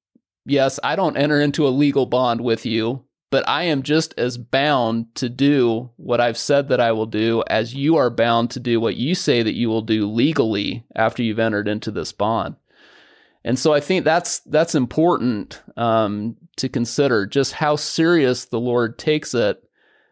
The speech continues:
that when you do what he says, he has to bless you. He's bound to bless you for those things. Um, which kinda reminds me, you know, when King Benjamin's talking in,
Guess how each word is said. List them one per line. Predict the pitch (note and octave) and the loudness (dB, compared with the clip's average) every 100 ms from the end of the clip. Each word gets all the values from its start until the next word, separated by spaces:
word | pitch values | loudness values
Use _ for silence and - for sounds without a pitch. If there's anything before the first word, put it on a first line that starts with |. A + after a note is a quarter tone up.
| _ - | _ -4
that | C#3+ | -4
when | A#2+ C3+ C3 | 0 0 0
you | B2 E3+ | 0 -2
do | C#3+ D3 F3+ D3+ C#3+ C#3 - | 0 2 4 4 2 0 -8
what | - C3+ | -2 -2
he | - C3 | 0 -4
says, | - D#3+ E3 C3+ C3 - | 0 2 4 2 0 -6
he | - E3 E3+ | -8 -4 -2
has | D3+ D3+ - | 0 -2 -2
to | - | -6
bless | A#2 A2+ F#3+ - | 0 2 2 0
you. | A#2 - _ _ _ _ _ _ _ _ | -8 -10 _ _ _ _ _ _ _ _
He's | - C#3 | -2 -2
bound | G#2+ B2+ C#3+ D#3+ D#3+ | 0 0 2 2 0
to | - | -2
bless | C3+ B2+ C#3 C#3+ | -2 2 0 0
you | B2+ A2+ | -4 -4
for | - B2+ B2+ | -2 0 2
those | A2+ A2 | 0 -2
things. | - A#2+ G#2 C#2 - - _ _ _ _ _ _ _ _ _ - | -4 -4 -4 -6 -14 -14 _ _ _ _ _ _ _ _ _ -6
Um, | B2 B2 B2+ A#2+ A#2+ A#2 | 0 2 2 2 -2 -2
which | C3+ B2+ | -2 0
kinda | - F3+ | 0 2
reminds | F3+ D3+ C#3+ D3+ D3+ | 2 4 4 2 2
me, | D#3 D3+ | 0 2
you | C#3+ | 4
know, | C3 | 4
when | C3 B2+ | 2 0
King | D3 C#3 | 0 0
Benjamin's | B2+ C3+ C#3+ C3 B2+ - | 0 0 2 2 0 0
talking | D3 C3+ C#3 C3 | 0 0 0 -2
in, | A#2+ A#2 A#2 A#2 A2+ | 2 2 2 0 -4